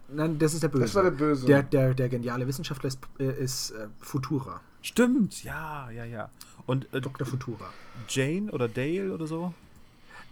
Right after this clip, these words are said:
Speaker 1: Äh, nee,
Speaker 2: Nee.
Speaker 1: also die, die Leute sind, die Leute sind Jan Tenner,
Speaker 3: Ja.
Speaker 1: äh, General Forbett,
Speaker 3: Ja.
Speaker 1: dann halt, äh, Doktor Futura, ähm, Jan, Jan Tenner hatte ich schon, ne? Ähm,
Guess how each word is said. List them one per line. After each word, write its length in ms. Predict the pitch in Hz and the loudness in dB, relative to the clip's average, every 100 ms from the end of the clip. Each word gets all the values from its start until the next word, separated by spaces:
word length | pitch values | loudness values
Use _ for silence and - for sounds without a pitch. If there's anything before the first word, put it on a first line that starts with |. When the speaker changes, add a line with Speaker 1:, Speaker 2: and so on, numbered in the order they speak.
| - - | -10 0
Speaker 1:
Äh, 60 | |
nee, 140 | 147 151 | 4 6
Speaker 2:
Nee. 60 | |
Speaker 1:
also 180 | 151 143 | 6 2
die, 220 | 156 - | 2 0
die 140 | 107 151 | 0 2
Leute 220 | 160 185 | 4 2
sind, 400 | 175 160 151 139 | -2 -4 -4 -4
die 60 | 139 | -2
Leute 220 | 139 139 | 0 0
sind 180 | 135 123 | 0 -2
Jan 200 | 110 101 | -4 -4
Tenner, 320 | 131 147 277 - - - | -4 -4 -6 -10 -12 -6
Speaker 3:
Ja. 320 | 107 131 165 - - | -6 -6 -10 -14 -4
Speaker 1:
äh, 200 | 131 127 127 | 0 0 2
General 320 | 156 160 135 | 4 4 2
Forbett, 580 | - 131 131 185 - - - - - | 0 0 0 -2 -8 -12 -14 -14 -10
Speaker 3:
Ja. 280 | 110 110 156 - - - | -8 -6 -8 -14 -12 0
Speaker 1:
dann 280 | 135 135 135 | 2 4 4
halt, 260 | 135 127 | 4 2
äh, 340 | 131 131 123 120 127 - - - | 0 0 0 -2 -8 -18 -12 -6
Doktor 220 | 135 131 | -2 -2
Futura, 720 | 131 131 147 147 170 156 151 - - - 113 | -2 2 2 2 -2 -4 -8 -14 -18 -10 -2
ähm, 440 | 131 131 127 120 - - - - - - - - - - - - - | 2 2 2 -2 -6 -16 -16 -16 -14 -14 -12 -14 -12 -12 -14 -14 -4
Jan, 200 | 120 117 - 135 | -4 -4 -8 -6
Jan 200 | 120 127 | -4 0
Tenner 240 | 151 156 | 0 0
hatte 120 | 151 | -2
ich 60 | - | -4
schon, 160 | 196 160 | -4 -2
ne? 240 | 175 190 | -4 -4
Ähm, 360 | 135 147 147 | 0 2 2